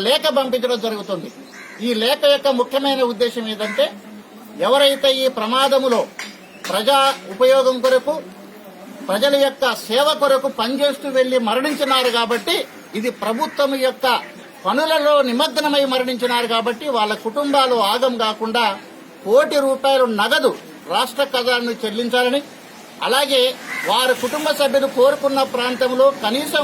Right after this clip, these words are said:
మూడు వందల గజాల ఇంటి స్థలము వారికి కేటాయించాలని, అలాగే వాళ్ళ ప్రభు-, వాళ్ళ యొక్క కుటుంబంలో అర్హత కలిగినటువంటి వ్యక్తులకి అర్హత కలిగినటువంటి ఒక ఉద్యోగం ఇవ్వాలని ఈ సందర్భంగా డిమాండ్ చేస్తూ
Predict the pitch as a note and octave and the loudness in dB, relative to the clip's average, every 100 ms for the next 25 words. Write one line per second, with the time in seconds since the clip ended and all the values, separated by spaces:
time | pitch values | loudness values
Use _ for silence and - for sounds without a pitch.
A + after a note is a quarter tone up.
0 | B3+ A3+ C#4+ C4+ C4 C4 A#3+ A#3 B3 C#4 | 0 0 2 2 2 0 0 0 2 4
1 | C4 A3+ B3 D#4+ - C#4 C4+ B3 A#3+ A#3 | 2 0 -4 -6 2 4 4 2 0 0
2 | A#3 - G#3+ A#3+ A#3+ A#3 A#3 A#3+ C#4 C#4+ | -2 -2 -2 2 2 2 0 2 0 -2
3 | - - - - - - - - - A#3 | -12 -12 -14 -14 -14 -14 -12 -10 -2 2
4 | D#4+ D4+ C#4+ C4+ C4 B3+ A#3 A#3+ C#4 - | 4 4 4 4 4 0 -2 -2 -4 -6
5 | G3 B3+ B3+ B3+ - G#3 D4 D#4 C#4+ C4 | 0 4 4 2 -2 -2 0 2 2 2
6 | E3+ - - - A3 D4+ D#4 C#4+ C4+ C4 | 0 -6 -12 -4 0 0 0 0 0 -2
7 | B3+ B3 A#3 A3 G#3+ B3+ B3+ B3+ A#3 G3+ | -2 -2 -2 -2 -2 0 -2 0 -4 -4
8 | - D#3+ A3 B3+ C#4 B3+ A#3 A3+ A3+ G#3 | -8 -4 -2 0 0 0 -2 -4 -4 -6
9 | G3+ F#3+ F3+ C#4 C4+ B3 A3+ A#3 A3+ A#3 | -6 -6 0 2 2 0 -2 -2 -2 -2
10 | G3+ - - - G3+ G#3+ G#3 B3 C#4 C#4 | -4 -10 -16 -8 -6 -4 -2 0 0 0
11 | B3+ A3 A3+ A#3 A3+ A3 G#3+ | 0 -2 -2 -2 -2 -2 0